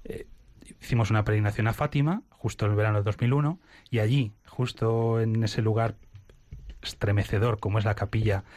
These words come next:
de las apariciones, pues, pues pude decir un sí ya irrevocable y venga, lo que sea, con ella,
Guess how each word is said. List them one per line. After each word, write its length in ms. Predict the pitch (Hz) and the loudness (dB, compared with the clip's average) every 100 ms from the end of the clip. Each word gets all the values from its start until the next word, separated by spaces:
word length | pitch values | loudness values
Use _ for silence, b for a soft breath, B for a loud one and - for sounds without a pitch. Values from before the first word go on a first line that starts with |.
| B - | B 0
de 60 | 113 | 0
las 140 | 107 | 0
apariciones, 760 | 110 113 117 131 135 135 - _ b b b b - | 0 0 0 0 2 0 -4 _ b b b b -14
pues, 640 | - 110 98 90 90 - - - B B B B B - - - | 0 2 2 0 -4 -10 -14 -20 B B B B B -20 -20 -8
pues 200 | - 98 | -2 -2
pude 400 | - 127 123 110 | -2 0 2 2
decir 440 | 104 - 110 107 - _ _ _ _ _ | 0 -2 -4 -4 -8 _ _ _ _ _
un 180 | 123 117 | 0 0
sí 400 | - 123 131 127 | 0 2 2 2
ya 580 | 101 104 110 107 101 95 | 2 2 2 2 0 -4
irrevocable 800 | 98 101 107 104 117 123 135 151 | -4 0 2 0 0 0 2 2
y 320 | 123 87 85 | 0 -6 -10
venga, 300 | - 78 - - _ _ | -12 -12 -12 -16 _ _
lo 140 | - 87 | -6 -4
que 100 | - | -4
sea, 280 | - 104 - - B B B B - - _ _ - - - _ - | -6 -8 -10 -20 B B B B -20 -20 _ _ -20 -20 -20 _ -4
con 160 | 98 | 0
ella, 260 | 90 78 - | 2 0 -8